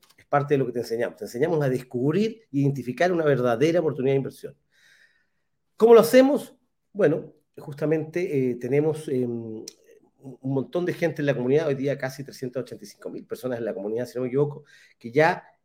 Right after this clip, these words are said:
eh, son parte, eh, de brokers digitales, han pedido su acceso, está, les llegan los mails, están en los grupos de WhatsApp.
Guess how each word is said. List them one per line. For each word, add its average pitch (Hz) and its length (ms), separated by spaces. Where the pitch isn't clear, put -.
eh, 135 140
son 143 280
parte, 156 880
eh, 113 40
de 120 80
brokers 127 320
digitales, 143 760
han 120 140
pedido 117 500
su 104 120
acceso, 139 640
está, - 280
les 107 160
llegan 117 220
los - 120
mails, 160 380
están 123 240
en 120 80
los 107 100
grupos 120 220
de 107 80
WhatsApp. 95 480